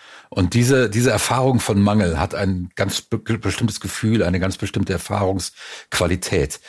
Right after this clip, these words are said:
Wenn ich jetzt sage, ich mach das viel leichter und die Ressourcen sind reichlich vorhanden,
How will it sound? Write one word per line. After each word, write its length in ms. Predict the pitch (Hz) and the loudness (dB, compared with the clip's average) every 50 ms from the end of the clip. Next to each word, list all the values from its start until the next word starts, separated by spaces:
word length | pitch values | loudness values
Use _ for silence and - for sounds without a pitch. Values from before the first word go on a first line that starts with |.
| - - - - - _ | -16 -16 -16 -16 -12 _
Wenn 180 | 101 101 117 143 | 0 2 2 4
ich 100 | 139 147 | 4 2
jetzt 160 | 131 - - | 0 0 2
sage, 240 | 123 117 120 110 107 | 2 2 2 2 0
ich 140 | 104 - | 0 0
mach 120 | 123 123 - | 0 0 0
das 160 | - 110 - | 0 -2 -2
viel 220 | - - 113 101 | 0 2 2 4
leichter 480 | 95 101 123 170 175 - - 87 80 71 | 4 4 2 0 0 0 0 0 0 0
und 120 | 82 73 | -2 -2
die 40 | 85 | -2
Ressourcen 440 | 82 87 - - 98 101 - - 82 | -2 -2 -2 0 0 0 0 0 0
sind 200 | 80 85 85 - | -2 -2 -2 -2
reichlich 320 | - 92 87 - 104 92 | -2 -2 -2 -4 -6 -6
vorhanden, 560 | - - 98 87 107 131 131 - - 71 69 | -4 -4 -2 0 0 0 -2 -2 -6 -8 -10